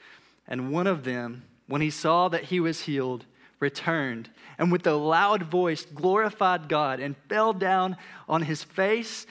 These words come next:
at his feet, giving him thanks. And he was a Samaritan. So Jesus answered and said, 'Were there not ten cleansed?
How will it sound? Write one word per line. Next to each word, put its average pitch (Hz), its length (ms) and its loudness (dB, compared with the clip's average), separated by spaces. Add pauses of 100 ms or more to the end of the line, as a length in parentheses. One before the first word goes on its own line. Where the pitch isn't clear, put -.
(160)
at 156 160 -2
his - 240 -8
feet, - 560 -4 (400)
giving 208 380 0
him 175 180 0
thanks. 143 760 -8 (880)
And 120 540 -4 (1000)
he 175 220 -4
was 117 180 -6
a 117 60 -12
Samaritan. 117 800 -8 (920)
So - 160 0
Jesus 190 480 0
answered 180 420 0
and 165 100 0
said, 151 520 -4 (560)
'Were 139 100 -2
there 147 180 2
not 165 380 2
ten 185 300 -2
cleansed? 196 640 -6